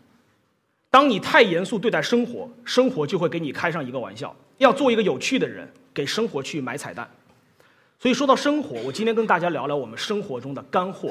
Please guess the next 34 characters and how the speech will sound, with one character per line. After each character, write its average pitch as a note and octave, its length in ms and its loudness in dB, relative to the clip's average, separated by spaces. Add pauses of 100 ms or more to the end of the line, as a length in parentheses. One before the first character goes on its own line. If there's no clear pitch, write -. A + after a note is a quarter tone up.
(300)
和 - 100 -12
彩 - 220 -10
蛋。 - 140 -10 (680)
各 G3 120 4
位， E3+ 100 6 (340)
生 C#4+ 240 2
活 G3 160 0
中 A3 100 -2
的 F#3 80 0
干 G#3+ 220 -2
货 G#3 160 2
非 G3 160 2
常 F#3+ 100 -4
好 C3 120 -8
理 G#2+ 160 -12
解， A2+ 160 -14 (340)
你 D3 100 -6
们 E3+ 60 -4
的 G3 80 -2
父 - 220 -4
母 D3 180 -2
让 F#3+ 220 -2
你 D3+ 80 -4
们 B2 100 -8
干 F3+ 160 2
的 D3 60 -4
那 D3 40 -4
些 D3+ 120 -6
事 D#3 80 -6
儿， C#3+ 80 -8 (180)
让 G#3+ 100 2
你 F3 80 0
读 C#3 160 -6
书， F3 180 -6